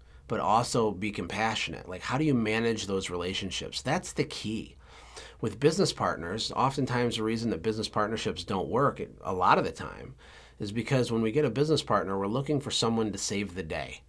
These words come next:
Or when you hire an employee, you're looking for someone to stop the chaos. And the, the truth is, is that no one's gonna stop the chaos. You have to stop the chaos. And when you bring on a partner or an employee, you need to do it from a position of strength,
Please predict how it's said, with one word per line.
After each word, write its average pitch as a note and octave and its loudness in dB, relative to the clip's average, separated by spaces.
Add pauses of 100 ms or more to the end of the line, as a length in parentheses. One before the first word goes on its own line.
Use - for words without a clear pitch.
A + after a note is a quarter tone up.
(360)
Or G#2+ -2
when A2 4
you A2 2
hire C#3 4
an C3 4
employee, A2+ 2
you're G2+ 0
looking C3 2
for A#2 0
someone A2 0
to G2 -6
stop - 2
the F#2+ -6
chaos. - -8 (760)
And G2+ -4
the, F#2 -8 (240)
the G2+ -2
truth D#3 0
is, D#3+ 8
is B2 0
that F#2+ -2
no G#2+ 0
one's B2+ 2
gonna F#2+ -2
stop D2+ -4
the D#2+ -12
chaos. - -8 (100)
You B2 2
have B2 2
to - -12
stop C#2 -8
the - -12
chaos. - -12 (360)
And A2+ -4
when A2 4
you A2 4
bring B2+ 4
on B2 4
a - 2
partner C3 2
or G2+ 0
an F#2 -2
employee, A#2 2
you G#2 -4
need G#2+ -2
to G#2 -4
do G#2+ -2
it F#2+ -4
from G#2+ -4
a F#2+ -4
position F#2+ -6
of D2 -6
strength, - -2